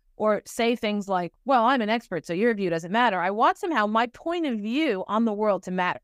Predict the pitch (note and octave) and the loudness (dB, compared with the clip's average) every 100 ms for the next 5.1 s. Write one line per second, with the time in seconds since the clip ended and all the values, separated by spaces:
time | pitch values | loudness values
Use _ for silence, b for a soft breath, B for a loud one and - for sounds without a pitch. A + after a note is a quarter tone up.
0 | - G3+ B3 F4+ D4+ B3 - G#3+ C4+ D4+ | -10 -4 0 0 -2 -6 -4 -4 -4 -4
1 | C#4+ D4+ A#3+ A3 C#4 B3+ C#4 A3 - - | -4 -4 0 2 2 0 0 0 -2 -6
2 | C#3+ D#3 _ _ _ _ _ G#3 F3 E3 | -8 -8 _ _ _ _ _ 0 0 0
3 | F3+ F#3+ F3 D3+ - B2 - _ _ G#3 | 2 2 2 -2 -4 -14 -18 _ _ -2
4 | A3 A#3+ G#3 G3+ F#3 E3+ F#3 A#3 B3 C4 | 0 0 0 2 -2 -2 -2 0 2 0